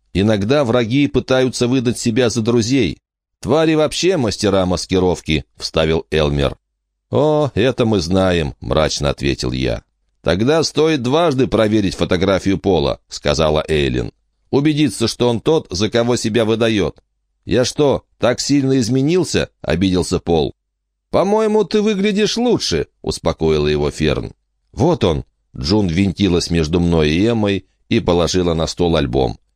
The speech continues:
«Это Ганди». На маленькой черно-белой фотографии под деревом отдыхал мужчина. Он разговаривал с кем-то, кто остался за кадром. Интересно, с кем и о чем? Лицо у него было довольно молодое,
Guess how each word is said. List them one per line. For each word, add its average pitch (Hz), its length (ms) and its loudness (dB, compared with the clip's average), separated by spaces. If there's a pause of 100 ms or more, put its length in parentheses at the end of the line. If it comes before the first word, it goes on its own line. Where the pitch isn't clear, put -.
(120)
«Это 135 240 0
Ганди». 95 540 0 (600)
На 76 180 0
маленькой 92 500 0
черно-белой 80 720 0
фотографии 69 1040 -2
под 65 220 -2
деревом 107 500 2
отдыхал 78 560 0
мужчина. 71 680 -2 (460)
Он 120 220 2
разговаривал 98 720 2
с - 100 -10
кем-то, 95 500 0
кто 85 260 -2
остался 87 480 0
за 87 160 0
кадром. 53 500 -2 (520)
Интересно, 80 800 0
с - 160 -8
кем 110 400 0
и 90 140 0
о 101 100 0
чем? 80 400 -2 (360)
Лицо 98 440 0
у 95 60 2
него 85 280 0
было 76 260 0
довольно 69 460 0
молодое, 73 640 0